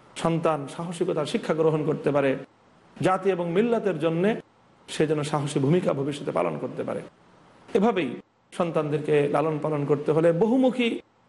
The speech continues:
তার প্রতিভার বিকাশের জন্যে তার প্রতি আমাদের লক্ষ্য রাখতে হবে এবং সযত্ন অভিভাবকত্ব সন্তানদেরকে আমাদের দিতে হবে।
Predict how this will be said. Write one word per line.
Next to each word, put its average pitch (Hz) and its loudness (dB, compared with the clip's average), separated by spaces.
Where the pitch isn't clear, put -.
তার 156 2
প্রতিভার 196 0
বিকাশের 170 -2
জন্যে 160 0
তার 175 2
প্রতি 165 2
আমাদের 151 0
লক্ষ্য 170 0
রাখতে 151 -4
হবে 160 0
এবং 196 2
সযত্ন 151 -2
অভিভাবকত্ব 185 2
সন্তানদেরকে 156 0
আমাদের 127 0
দিতে 151 2
হবে। 135 -2